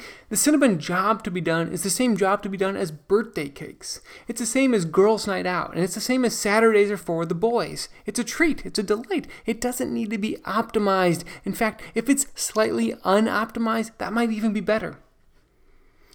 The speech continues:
To see the contrast more clearly, imagine your family's invited to a summer celebration. There will be swimming, sangria, and sun.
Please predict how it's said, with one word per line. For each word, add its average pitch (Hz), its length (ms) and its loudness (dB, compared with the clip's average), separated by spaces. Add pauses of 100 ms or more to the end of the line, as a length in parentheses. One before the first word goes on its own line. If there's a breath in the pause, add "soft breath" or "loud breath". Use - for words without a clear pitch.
To 214 80 -4
see 381 180 4
the 415 80 2
contrast 185 680 0
more 139 120 0
clearly, - 500 -12
imagine 247 420 0
your 233 80 2
family's 190 480 2
invited 156 460 4
to 156 100 0
a 143 40 -4
summer 143 340 -2
celebration. 151 840 -10 (960 soft breath)
There 202 180 0
will 233 180 0
be 226 160 0
swimming, 180 680 2
sangria, 165 800 2
and 175 160 2
sun. 139 540 -6